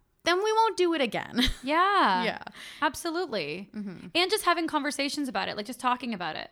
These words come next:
Speaker 1: Mm-hmm.
Speaker 2: I think that helps. I, I always get afraid that I'm not gonna say something a certain way or people aren't gonna know where I'm coming from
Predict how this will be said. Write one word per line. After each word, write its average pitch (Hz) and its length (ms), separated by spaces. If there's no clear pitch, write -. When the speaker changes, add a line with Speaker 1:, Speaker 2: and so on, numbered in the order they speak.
Speaker 1:
Mm-hmm. 240 280
Speaker 2:
I 226 60
think 247 200
that 240 160
helps. - 520
I, 240 200
I 247 200
always 233 340
get - 240
afraid 190 380
that 180 100
I'm 175 80
not 175 160
gonna 190 160
say 165 260
something 170 360
a - 20
certain 170 260
way 165 160
or 175 60
people 175 220
aren't 165 180
gonna 175 140
know 165 240
where 165 160
I'm 160 100
coming 165 280
from 277 380